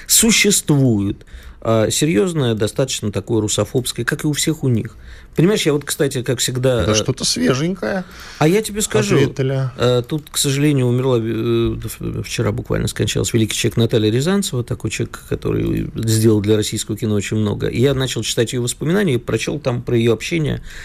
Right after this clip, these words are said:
Speaker 1: с Мерабом Мамардашвили. И вот когда я начал читать его воспоминания сразу же, я такой русофобии давно не видел. На самом деле, вот за всеми этими,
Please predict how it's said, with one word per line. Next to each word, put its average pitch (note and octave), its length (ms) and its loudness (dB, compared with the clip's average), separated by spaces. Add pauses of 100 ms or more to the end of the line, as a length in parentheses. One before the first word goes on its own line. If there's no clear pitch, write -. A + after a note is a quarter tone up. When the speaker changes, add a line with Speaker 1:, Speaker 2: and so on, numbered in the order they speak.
(280)
Speaker 1:
с - 140 0
Мерабом C#3 380 4
Мамардашвили. B2+ 800 0
И G2 80 -4
вот G#2 180 0
когда A#2 280 2
я B2 80 4
начал A2+ 320 0
читать - 520 -2
его A#3 460 2 (140)
воспоминания G#2 680 0
сразу G2 420 0
же, G#2+ 220 -8 (400)
я D3+ 180 2
такой F#3+ 240 -2
русофобии E3+ 460 0
давно D#3 340 0
не G#2+ 140 2
видел. G#2 300 -2
На A2+ 100 2
самом A3 180 2
деле, F#3 200 2
вот E3+ 160 2
за E3 120 2
всеми F3+ 300 0
этими, C#3+ 340 0